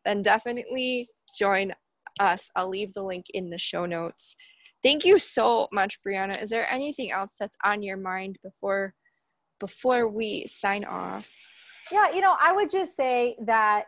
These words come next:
Speaker 2: if you're someone who's interested in going on a reality singing show, there's a ton of resources for you.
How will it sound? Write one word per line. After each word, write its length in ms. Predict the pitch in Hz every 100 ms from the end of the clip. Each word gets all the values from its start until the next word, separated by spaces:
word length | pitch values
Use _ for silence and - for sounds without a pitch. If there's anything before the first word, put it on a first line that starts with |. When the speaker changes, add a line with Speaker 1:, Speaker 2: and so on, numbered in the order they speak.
| -
Speaker 2:
if 200 | 269 -
you're 200 | 277 359
someone 440 | - 277 269 277
who's 140 | 277 220
interested 520 | 240 226 254 240 233
in 100 | 220
going 300 | 196 190 214
on 140 | 254 254
a 60 |
reality 460 | 233 202 196 214 233
singing 360 | - 220 214
show, 340 | 208 202 180 180
there's 220 | 214 226
a 140 | 262
ton 340 | - - 254 302
of 100 | 240
resources 680 | 226 214 214 190 202 190
for 180 | - 190
you. 380 | 180 180 175